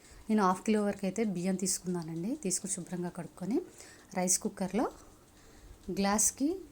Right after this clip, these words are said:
మ్, గ్లాస్కి రెండు గ్లాసులు అంటే నాలుగు గ్లాసుల వాటర్ పో-,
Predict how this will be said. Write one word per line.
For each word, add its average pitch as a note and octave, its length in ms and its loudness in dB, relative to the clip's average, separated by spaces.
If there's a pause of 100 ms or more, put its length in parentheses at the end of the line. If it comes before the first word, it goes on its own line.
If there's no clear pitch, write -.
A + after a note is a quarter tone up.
(2250)
మ్, G3 640 -6
గ్లాస్కి G3+ 320 2
రెండు G3 200 4
గ్లాసులు G3 300 2
అంటే G3+ 120 0
నాలుగు F#3 240 2
గ్లాసుల F#3+ 300 0
వాటర్ F3+ 220 -4
పో-, F#3+ 80 -4